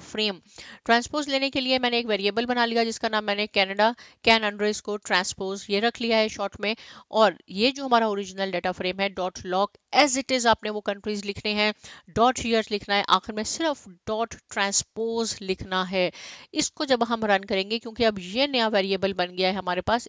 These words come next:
इसको जब हम रन करेंगे, एग्जीक्यूट करवाएंगे, तो आप देखेंगे कि ईयर आपके इंडेक्स पे आ गए हैं, ये आपके कॉलम्स बन गए हैं। और अब जब हम ग्राफ बनाएंगे तो इन तीनों कंट्रीज का कंपैरिजन आपको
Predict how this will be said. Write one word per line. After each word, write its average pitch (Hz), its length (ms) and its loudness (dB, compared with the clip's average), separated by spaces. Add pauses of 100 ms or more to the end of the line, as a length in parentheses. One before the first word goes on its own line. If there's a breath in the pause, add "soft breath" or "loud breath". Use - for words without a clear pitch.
इसको - 300 -6
जब 240 180 0
हम 214 220 -4
रन 185 200 0
करेंगे, 190 380 -2
एग्जीक्यूट 190 460 -6
करवाएंगे, 185 520 -4 (480 loud breath)
तो 226 60 2
आप 220 140 6
देखेंगे 226 400 2
कि 277 200 2 (160)
ईयर 277 420 6
आपके 277 520 4 (600 loud breath)
इंडेक्स 202 420 2
पे - 120 2
आ 247 120 10
गए 247 180 2
हैं, 262 180 2
ये 254 300 2
आपके 226 320 6 (120)
कॉलम्स 208 580 2
बन 180 240 -2
गए 180 200 0
हैं। 180 300 -2
और 202 140 2
अब 262 220 6
जब 262 180 6
हम 240 180 2
ग्राफ 190 300 4
बनाएंगे 190 480 0
तो 254 180 -6 (120)
इन 214 140 -6
तीनों 208 260 -6
कंट्रीज 196 420 -6
का 220 140 0
कंपैरिजन 185 540 0
आपको 196 280 0